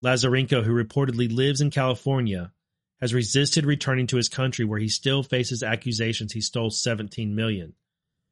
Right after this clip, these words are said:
His lawyer said his Credit Suisse accounts had not been accessed for two decades and were frozen in connection with court proceedings against him. It remains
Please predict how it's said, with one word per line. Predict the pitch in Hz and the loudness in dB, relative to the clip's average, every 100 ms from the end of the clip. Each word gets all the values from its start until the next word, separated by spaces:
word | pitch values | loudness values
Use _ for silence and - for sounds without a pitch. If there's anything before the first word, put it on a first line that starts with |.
| _ | _
His | 135 107 | -4 0
lawyer | 120 151 156 | 2 4 4
said | 143 - 123 | 2 2 2
his | 120 110 | 0 -2
Credit | - 127 110 | 0 0 0
Suisse | 127 113 | -2 -4
accounts | 104 - 123 123 | -6 -6 -4 -4
had | 120 101 | -6 -4
not | 107 117 143 151 | -2 0 -2 -2
been | 127 123 | -2 -2
accessed | 123 117 - 113 104 - | -2 -2 -2 -4 -4 -6
for | 101 | -10
two | - 156 | -2 0
decades | 143 120 123 117 - | 2 0 0 -2 -2
and | 117 | -4
were | 107 | -6
frozen | 95 - 123 127 117 101 | -6 -4 0 0 0 -4
in | 95 | -6
connection | 107 113 113 - 113 | -6 -4 -4 -4 -6
with | 101 | -8
court | - 127 - | -4 -6 -4
proceedings | 113 - 104 101 | -6 -6 -6 -8
against | 95 107 104 - | -8 -6 -6 -8
him. | 80 - _ _ _ _ _ _ _ _ - | -14 -18 _ _ _ _ _ _ _ _ -2
It | |
remains | 135 143 139 | 0 2 2